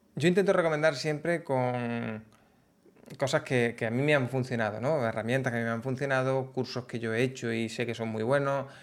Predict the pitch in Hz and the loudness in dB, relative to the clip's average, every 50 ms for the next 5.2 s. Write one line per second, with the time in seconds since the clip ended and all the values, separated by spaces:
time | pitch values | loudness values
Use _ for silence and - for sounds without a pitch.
0 | - - _ - - 131 - 147 131 123 127 127 123 - 117 - 113 113 110 - | -20 -20 _ -12 -10 -6 -4 -2 0 2 2 2 2 2 -2 -2 -2 -2 0 0
1 | - 120 123 120 120 123 120 - - - 127 123 123 120 120 120 - - - - | 0 0 0 2 0 0 -2 -4 -6 -4 0 2 2 2 2 2 0 -4 -10 -20
2 | - - 120 135 160 202 226 220 - - 135 113 123 165 226 - - - _ _ | -18 -4 0 4 4 4 4 6 4 4 4 4 0 0 -4 -6 -10 -20 _ _
3 | _ _ _ _ _ _ _ _ _ _ _ _ - 139 127 120 117 113 117 139 | _ _ _ _ _ _ _ _ _ _ _ _ -14 -10 -8 -6 -4 -2 0 2
4 | 190 202 254 226 180 143 131 117 123 113 113 113 107 - 113 110 110 113 226 240 | 2 2 2 2 2 2 0 0 2 2 2 2 2 2 2 2 2 2 0 -2
5 | 240 - - | -4 -4 -10